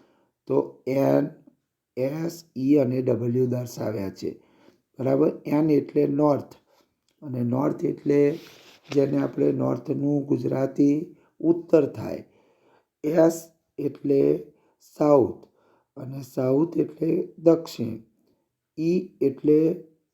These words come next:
ઈસ્ટ એટલે કે પૂર્વ અને ડબલ્યુ એટલે વેસ્ટ. બરાબર છે, આપણે અહીંયા જોવાનું છે હવે આના આધારિત આના પ્રશ્નોના જવાબ આપવાના છે. અને સ્કેલ માપ પણ આપેલું છે,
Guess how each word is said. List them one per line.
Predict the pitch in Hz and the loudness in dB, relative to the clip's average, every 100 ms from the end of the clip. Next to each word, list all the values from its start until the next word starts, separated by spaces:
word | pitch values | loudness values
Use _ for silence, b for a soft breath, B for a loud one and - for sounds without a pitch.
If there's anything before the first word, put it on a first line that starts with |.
| _ _ | _ _
ઈસ્ટ | 185 185 - - 151 - - b b b b - | -4 -4 -4 -6 -6 -6 -12 b b b b -12
એટલે | 131 139 | -4 0
કે | 147 - | -2 -2
પૂર્વ | 175 - 175 160 127 95 - _ _ - | -6 2 4 4 0 -6 -8 _ _ -18
અને | 139 131 123 | -10 -6 -2
ડબલ્યુ | 135 135 160 165 170 190 - - | -2 2 0 2 0 -2 -6 -12
એટલે | 127 139 139 | -12 -10 -10
વેસ્ટ. | 135 143 131 - - - - - | 0 2 2 -2 -8 -8 -10 -16
બરાબર | 131 175 185 165 | -8 -2 2 2
છે, | - 202 - _ _ _ _ _ _ _ _ _ _ _ _ _ b b b b - | 0 -8 -8 _ _ _ _ _ _ _ _ _ _ _ _ _ b b b b -12
આપણે | - 208 190 | -10 0 4
અહીંયા | 165 151 156 | 4 4 0
જોવાનું | 147 135 139 165 180 135 | 2 2 2 2 0 -4
છે | - 135 | -2 -2
હવે | 135 147 165 - | -2 -2 -4 -4
આના | 135 127 151 | -4 0 4
આધારિત | 147 131 135 160 165 | 4 4 4 4 4
આના | 147 151 | -2 -6
પ્રશ્નોના | - 139 - 131 127 | -10 -14 -10 -8 -6
જવાબ | 131 127 123 107 | -6 -8 -6 -6
આપવાના | 107 - 101 95 92 | -6 -8 -8 -6 -8
છે. | - - - b b b b b b | -10 -14 -16 b b b b b b
અને | - 135 127 131 127 | -10 -6 -4 -2 -2
સ્કેલ | 120 - 139 135 139 | -2 0 2 2 2
માપ | 143 147 - | 0 -2 -6
પણ | 151 | -8
આપેલું | 156 160 170 170 156 | -6 -4 0 0 -2
છે, | - 131 | -4 -4